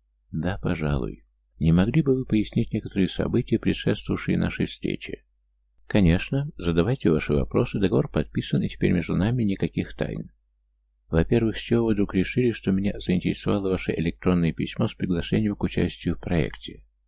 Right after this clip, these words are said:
О, это такой новый маркетинговый прием. Послали рекламу, получили подтверждение о прочтении письма и через три часа отправили благодарность за проявленный интерес и предложили приглашение.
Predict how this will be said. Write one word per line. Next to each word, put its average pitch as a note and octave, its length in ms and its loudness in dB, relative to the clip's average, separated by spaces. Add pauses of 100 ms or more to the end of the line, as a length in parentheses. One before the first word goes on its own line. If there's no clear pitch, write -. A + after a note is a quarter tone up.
(140)
О, C2 260 -4 (280)
это - 240 -2
такой F#2+ 340 0
новый F#2+ 320 2
маркетинговый E2+ 720 -2
прием. C#2+ 440 -2 (560)
Послали E3+ 440 0
рекламу, D2 540 -2
получили F2+ 440 0
подтверждение A#2+ 560 -4
о - 20 -4
прочтении D#2+ 420 -2
письма - 340 -4
и - 80 -4
через - 220 -2
три - 120 -6
часа - 260 -8
отправили A2 520 -2
благодарность G2 560 -2
за - 100 -4
проявленный D#2+ 440 0
интерес - 380 0
и - 60 -2
предложили G2 420 -4
приглашение. B1+ 760 -4